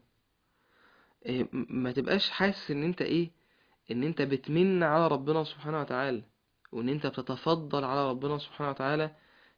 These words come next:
إن أنا عملت العبادة. هو غني سبحانه وتعالى. يعني العبادة دي، العبادة اللي أنت بتعملها مش هتنفع ربنا حاجة،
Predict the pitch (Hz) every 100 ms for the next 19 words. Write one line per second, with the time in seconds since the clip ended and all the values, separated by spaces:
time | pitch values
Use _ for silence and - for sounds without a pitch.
0 | - 113 131 143 117 139 165 - 120 113
1 | 123 117 - _ _ _ _ _ _ _
2 | _ _ _ _ _ _ - 170 202 170
3 | 165 208 147 110 - - 156 127 123 131
4 | 131 120 _ _ _ _ _ _ _ _
5 | _ _ _ _ _ _ _ _ _ -
6 | 120 110 113 107 113 151 147 147 175 -
7 | _ _ _ _ - 101 107 127 123 135
8 | 135 - 110 120 143 151 156 - 113 113
9 | 175 185 139 117 135 165 - 180 120